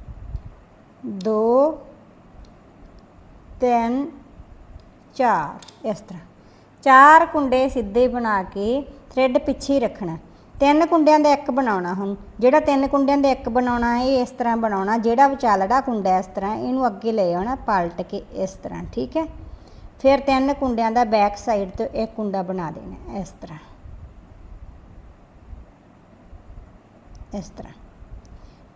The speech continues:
ਉਸ ਤੋਂ ਬਾਅਦ ਫਿਰ ਚਾਰ ਕੁੰਡੇ ਸਿੱਧੇ, ਇੱਕ, ਦੋ,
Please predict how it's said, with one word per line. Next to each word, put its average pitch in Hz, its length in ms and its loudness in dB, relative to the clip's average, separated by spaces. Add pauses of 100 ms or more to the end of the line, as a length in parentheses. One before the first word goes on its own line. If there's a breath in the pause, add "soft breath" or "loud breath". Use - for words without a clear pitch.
ਉਸ 254 100 -2
ਤੋਂ 285 140 2
ਬਾਅਦ 302 240 6
ਫਿਰ 247 280 2
ਚਾਰ 214 320 0
ਕੁੰਡੇ 196 300 -6
ਸਿੱਧੇ, 190 340 -6 (280)
ਇੱਕ, 262 300 0 (1600)
ਦੋ, 220 640 2